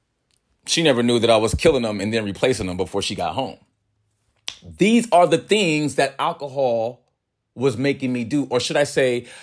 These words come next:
these are the things that I was doing when I was intoxicated. See, alcohol is not for the human body. It's ethanol. It's poison to the human body, period. Look it up. You can fact check that. So I'm drinking in the morning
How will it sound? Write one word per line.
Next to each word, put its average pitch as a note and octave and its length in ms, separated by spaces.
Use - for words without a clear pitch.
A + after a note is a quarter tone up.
these F3 260
are D3+ 60
the C3+ 80
things C#3 200
that B2 80
I A2 80
was G#2 140
doing G#2 580
when A2 160
I G2 100
was F#2 180
intoxicated. D#2+ 800
See, D#3 240
alcohol F3 500
is A#2 120
not C#3+ 180
for C#3 100
the B2 100
human A#2 280
body. B2 320
It's F#2+ 220
ethanol. F#2 540
It's - 120
poison D#3 420
to G#2+ 100
the G2 100
human G#2+ 320
body, - 400
period. A2 580
Look A#2+ 260
it A2 100
up. - 240
You G#2+ 80
can - 100
fact - 280
check - 260
that. - 260
So F#3+ 440
I'm G#3+ 180
drinking E3+ 300
in E3 80
the D#3+ 60
morning C3 520